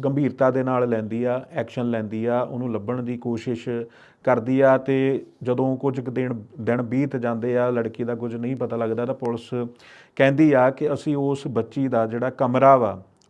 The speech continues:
ਉਹ ਦੇਖਣਾ ਚਾਹੁੰਦੇ ਆ।" ਤਾਂ ਮਾਂ-ਬਾਪ ਉਹਨਾਂ ਨੂੰ ਅਲਾਓ ਕਰਦੇ ਆ ਕਿ ਬੱਚੀ ਦਾ ਜਿਹੜਾ ਕਮਰਾ ਉਹ ਦੇਖ ਲੈਣ। ਜਦੋਂ ਉਹ ਬੱਚੀ, ਅ, ਘਰੇ ਪਹੁੰਚਦੇ ਨੇ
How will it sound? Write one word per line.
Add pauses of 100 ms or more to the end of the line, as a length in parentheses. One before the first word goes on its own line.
ਉਹ
ਦੇਖਣਾ
ਚਾਹੁੰਦੇ
ਆ।" (500)
ਤਾਂ
ਮਾਂ-ਬਾਪ
ਉਹਨਾਂ
ਨੂੰ
ਅਲਾਓ
ਕਰਦੇ
ਆ
ਕਿ
ਬੱਚੀ
ਦਾ
ਜਿਹੜਾ
ਕਮਰਾ
ਉਹ
ਦੇਖ
ਲੈਣ।
ਜਦੋਂ
ਉਹ
ਬੱਚੀ,
ਅ, (300)
ਘਰੇ
ਪਹੁੰਚਦੇ
ਨੇ